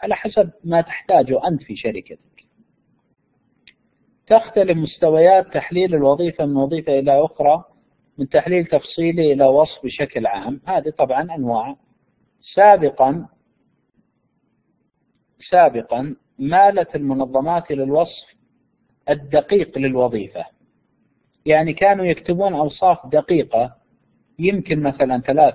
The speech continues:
أربع، خمس صفحات. لاحظت أنا مؤخرًا أنهم يكتبونها إجمالًا بشكل عام. وش، إيش سلبية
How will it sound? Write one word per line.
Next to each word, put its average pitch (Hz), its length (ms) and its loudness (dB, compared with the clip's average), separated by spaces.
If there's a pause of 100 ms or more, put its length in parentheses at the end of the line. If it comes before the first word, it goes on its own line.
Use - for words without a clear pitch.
(140)
أربع، 131 320 0
خمس 147 300 -4
صفحات. - 520 -8 (1000)
لاحظت 151 440 0
أنا 180 140 0
مؤخرًا 165 560 0
أنهم 160 360 -2
يكتبونها 160 920 -2 (540)
إجمالًا 117 600 0 (880)
بشكل 190 680 -2 (640)
عام. 120 400 0 (1500)
وش، 175 260 0 (560)
إيش 202 160 4 (140)
سلبية 190 600 0